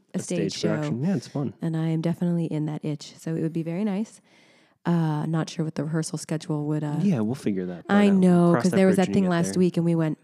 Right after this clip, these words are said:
Speaker 1: "Hmm." <laughs> Well, if it rehearses, the thing I had the callback for, from eleven to four, Monday through Friday,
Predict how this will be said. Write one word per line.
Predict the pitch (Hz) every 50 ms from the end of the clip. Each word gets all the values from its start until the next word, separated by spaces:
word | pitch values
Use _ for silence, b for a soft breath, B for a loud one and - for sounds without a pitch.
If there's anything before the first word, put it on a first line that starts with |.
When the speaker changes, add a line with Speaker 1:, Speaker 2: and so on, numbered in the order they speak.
| _ _ -
Speaker 1:
"Hmm." | 254 247 185 160 151 151 - -
<laughs> | - - - 247 226 - 339 - - 415 - B B B B B B B B -
Well, | 160 156
if | 151 -
it | 160 156 - -
rehearses, | - 165 208 262 - - 160 151 156 160 - - _
the | - 156
thing | 160 170 160
I | 160 160
had | 160 170 -
the | -
callback | - - 170 - 156 - -
for, | - 151 151 156 151 _ _ _ _ _ _ _ _
from | - 180 180
eleven | 175 170 170 160 170 160
to | 165
four, | - - 165 160 156 160
Monday | 170 175 175 175 170 165 156 160
through | - - 170
Friday, | 156 - 165 160 151 151 139 147 190